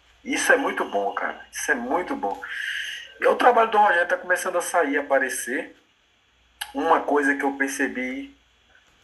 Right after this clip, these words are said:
nesse jogo de diferente, e, e até do futebol, quando eu jogava futebol, o Rogério é da minha geração, ó, é jogar com sobra. Então o Rodrigo Caio,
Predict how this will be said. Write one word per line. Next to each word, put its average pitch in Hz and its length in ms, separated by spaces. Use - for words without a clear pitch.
nesse 123 300
jogo 120 640
de 120 140
diferente, 120 840
e, - 560
e 104 100
até 151 240
do 147 100
futebol, - 640
quando 127 200
eu 123 60
jogava 120 420
futebol, - 480
o - 40
Rogério 113 280
é 113 40
da 117 100
minha 117 200
geração, 117 500
ó, - 180
é 113 100
jogar 123 300
com - 180
sobra. - 680
Então 131 160
o 131 60
Rodrigo 147 580
Caio, 113 500